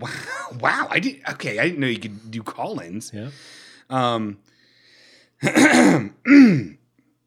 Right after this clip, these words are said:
Speaker 1: everyone, this is James Brubaker. Everyone, it's me. Have you read my latest book?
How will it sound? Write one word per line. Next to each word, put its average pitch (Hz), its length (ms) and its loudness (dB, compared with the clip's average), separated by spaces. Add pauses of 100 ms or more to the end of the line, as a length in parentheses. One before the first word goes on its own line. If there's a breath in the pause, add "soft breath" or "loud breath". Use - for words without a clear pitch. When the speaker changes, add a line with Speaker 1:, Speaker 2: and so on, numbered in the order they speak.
(960)
Speaker 1:
everyone, 123 420 -2
this 107 140 -6
is 90 120 -16 (120)
James 170 580 0
Brubaker. 113 1000 -2 (400 loud breath)
Everyone, 185 720 0
it's 113 280 -12
me. 202 440 0 (420)
Have 139 100 -8
you 170 100 -6
read 214 300 2
my 220 220 2
latest 208 500 -4
book? - 420 -2